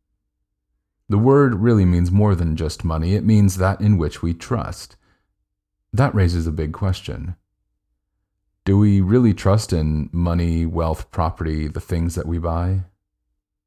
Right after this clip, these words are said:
When Jesus speaks about serving, he is using the kind of service a slave gave to a master. The slave had to do the master's will. We wouldn't like to think that we served the material things in life like that,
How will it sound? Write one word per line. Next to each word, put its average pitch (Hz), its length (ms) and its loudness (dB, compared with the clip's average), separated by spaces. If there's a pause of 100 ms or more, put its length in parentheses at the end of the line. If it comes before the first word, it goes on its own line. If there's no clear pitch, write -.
(880)
When 127 200 4
Jesus 135 360 2
speaks - 340 -2
about 76 200 -2
serving, 80 460 -2
he 90 160 0
is 87 260 -2
using 90 300 2
the 80 80 -4
kind 85 260 0
of 73 100 -8
service 78 520 -4
a 87 100 -8
slave 82 500 -4
gave 73 260 -8
to 87 120 -6
a 82 60 0
master. 92 560 -2 (640)
The 101 80 -2
slave 117 340 4
had 104 180 4
to 98 60 0
do 98 120 2
the 95 100 2
master's 85 520 -2
will. 92 440 -2 (920)
We 113 100 4
wouldn't 123 240 6
like 101 180 2
to 87 80 0
think 98 280 2
that 73 100 -4
we 78 100 -4
served 85 440 -2
the 85 60 -4
material 80 520 0
things 73 420 -6
in 76 200 -6
life 76 360 -6
like 73 200 -10
that, 90 420 -4